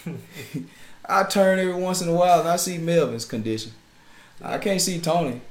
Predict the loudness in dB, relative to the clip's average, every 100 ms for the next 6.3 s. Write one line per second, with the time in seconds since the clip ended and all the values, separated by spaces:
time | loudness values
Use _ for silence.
0 | -16 -14 -12 -12 -14 -16 -14 -16 -16 -8
1 | -6 -4 -2 -2 0 0 0 -2 -2 -2
2 | -2 -4 -4 -6 -6 -8 -20 _ _ _
3 | -20 -20 -20 -20 -20 _ _ _ _ _
4 | _ _ _ _ -20 -20 _ -6 -2 0
5 | 0 2 2 2 2 2 0 -2 -2 -2
6 | -2 -6